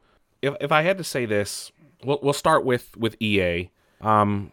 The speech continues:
granted, it's not really an official press conference. It takes place before, uh, it takes place before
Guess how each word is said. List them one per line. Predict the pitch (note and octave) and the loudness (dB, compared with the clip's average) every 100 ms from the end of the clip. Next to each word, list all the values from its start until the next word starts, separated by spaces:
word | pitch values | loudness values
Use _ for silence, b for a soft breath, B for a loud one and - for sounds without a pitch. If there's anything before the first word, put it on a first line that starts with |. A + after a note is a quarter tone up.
| _ | _
granted, | - C3+ C3+ B2 | 2 4 4 2
it's | - - | -2 -2
not | C3 G#2 | 0 2
really | B2 A#2+ A2+ | 2 2 2
an | G#2 | 0
official | - A#2+ - A2 | -2 -6 -4 0
press | A#2 G#2+ | 0 0
conference. | - G#2 G#2 G#2+ G#2 | 0 -2 0 0 -2
It | F#2 | -4
takes | - A2+ | -4 -6
place | - A#2 G#2 - | -2 0 0 -4
before, | - F2+ - G#2 G2+ G2+ G2 G2+ _ b b F#2+ | -8 -8 -4 0 2 2 0 -2 _ b b -4
uh, | F2+ | -4
it | - | -2
takes | B2 - | -4 0
place | A2 - | -2 0
before | G2 - G2+ F#2+ F2+ F2 | -4 0 2 4 4 2